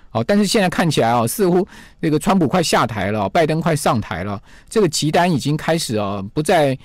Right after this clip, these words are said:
呃，大量的流往台湾了哈，就有一些可能美中关系的转机出现，再加上十月份工作天数啊，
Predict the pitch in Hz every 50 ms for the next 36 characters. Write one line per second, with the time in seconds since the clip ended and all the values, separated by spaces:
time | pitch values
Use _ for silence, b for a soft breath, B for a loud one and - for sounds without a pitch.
0 | B B B B B B - 123 113 113 - 190 165 151 151 143 131 123 113 117
1 | 127 135 127 104 90 - - 98 95 107 113 117 117 113 107 90 92 90 85 90
2 | 123 147 143 147 147 135 - 185 180 - - - - 135 117 107 135 160 151 110
3 | 101 147 156 165 156 156 156 156 - 165 151 123 - 135 107 80 82 - - 143
4 | 139 - - 139 135 - - 151 107 - b b b b b b b b 202 190
5 | - - 175 180 202 175 160 - - - 147 175 175 156 139 - 165 147 143 139
6 | 156 165 160 160 147 139 - 160 147 151 151 - 175 139 107 98 87 90